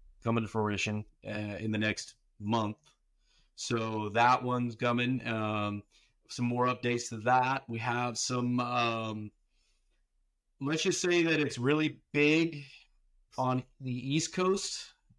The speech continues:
that we're gonna be getting into building some of those things that, uh, <laughs> that we've been, uh, that we have on the docket that I think we're gonna really do some innovating on it too, because we see some of these things, we're like,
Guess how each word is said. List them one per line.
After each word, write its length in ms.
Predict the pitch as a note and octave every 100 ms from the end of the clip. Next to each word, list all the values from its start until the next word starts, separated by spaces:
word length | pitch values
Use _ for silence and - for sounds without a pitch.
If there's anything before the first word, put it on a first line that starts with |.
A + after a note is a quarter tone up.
| _
that 280 | C3+ C#3+ C3
we're 120 | C#3
gonna 180 | C#3+ C#3+
be 160 | C#3
getting 280 | C3+ C#3+ C3+
into 680 | C#3 C3+ C3 C#3+ C3+ C3 B2+
building 680 | A#2+ B2+ B2+ C3 C3 C3 B2+ - _ -
some 180 | - C3
of 60 |
those 260 | C3 C3+ C3+
things 460 | C#3+ C#3 C#3 C#3+ B2
that, 380 | B2 B2 - - _ _ _ _ -
uh, 500 | A#2 A2+ A2 G#2+ G#2+ A2 - - - - - _ - -
<laughs> 800 | G#3+ - - _ _ A3 F3+ -
that 200 | C3+ D3
we've 200 | C#3+ C#3+
been, 260 | C#3 C3+ C3
uh, 180 | B2+ A#2+ - _ _ _
that 100 | C3
we 120 | D3
have 180 | D3+ C#3+
on 80 | C3+
the 80 |
docket 440 | B2 C3+ C3 B2+ A#2
that 220 | B2+ A#2+
I 120 | B2
think 280 | A#2 B2+ A#2+
we're 160 | A#2+ A#2+
gonna 220 | A#2+ A#2+
really 300 | A2 A#2+ A#2+
do 160 | A#2 A#2+
some 160 | A#2 A#2+
innovating 420 | A#2+ A#2 A#2 A2+
on 140 | A2
it 160 | A#2 A2+
too, 240 | - B2+
because 240 | B2 B2 A#2
we 100 | A#2+
see 280 | - C#3 C3
some 160 | C3
of 40 | B2
these 160 | A2+
things, 280 | B2+ B2+ A#2
we're 100 | A2+
like, 100 | G2